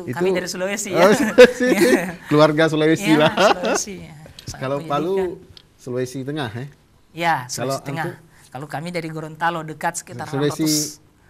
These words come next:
Speaker 2: Masih Sulawesi juga, cuma memang Gorontalo salah satu provinsi yang tidak, eh,
Speaker 1: Sulawesi apa tuh?
Speaker 2: eh,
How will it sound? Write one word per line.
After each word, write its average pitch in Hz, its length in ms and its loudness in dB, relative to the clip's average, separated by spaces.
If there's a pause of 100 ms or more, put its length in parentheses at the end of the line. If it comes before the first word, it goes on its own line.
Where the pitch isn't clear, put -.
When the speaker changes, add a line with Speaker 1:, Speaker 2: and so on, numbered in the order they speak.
(120)
Speaker 2:
Masih 208 260 -8
Sulawesi 208 400 -4
juga, 151 320 -8
cuma 170 240 -8
memang 196 240 -6
Gorontalo 175 640 -6
salah 143 220 -10
satu 156 160 -14
provinsi 160 480 -14
yang 175 160 -10
tidak, 160 300 -8 (320)
eh, 147 320 -2
Speaker 1:
Sulawesi 160 300 -2
apa 156 200 -6
tuh? 101 140 -12 (540)
Speaker 2:
eh, 151 320 -8